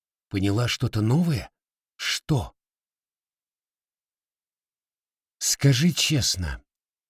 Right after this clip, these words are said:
Мирава вновь перевела взгляд на Алёшу. "Навредил ты кому-то недавно?"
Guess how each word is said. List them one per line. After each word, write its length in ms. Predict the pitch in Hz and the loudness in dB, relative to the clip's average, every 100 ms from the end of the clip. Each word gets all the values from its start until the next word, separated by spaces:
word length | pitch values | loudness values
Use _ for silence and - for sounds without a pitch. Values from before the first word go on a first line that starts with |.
| _ _ _ _ | _ _ _ _
Мирава 460 | 104 104 113 113 113 | -4 -2 0 0 0
вновь 460 | 104 131 131 98 | 2 4 2 0
перевела 440 | - 110 110 110 107 | -2 0 0 0 -2
взгляд 400 | 98 95 107 104 | -2 -2 -2 -2
на 140 | 107 | -2
Алёшу. 420 | 104 87 73 - - _ _ _ _ _ _ _ _ | -2 -4 -6 -12 -16 _ _ _ _ _ _ _ _
"Навредил 800 | 95 120 143 147 165 135 185 226 | 0 4 6 6 6 6 4 4
ты 140 | - 151 | 2 2
кому-то 420 | 143 143 117 104 | 2 2 2 0
недавно?" 540 | 117 120 101 71 62 | -2 -2 -4 -6 -12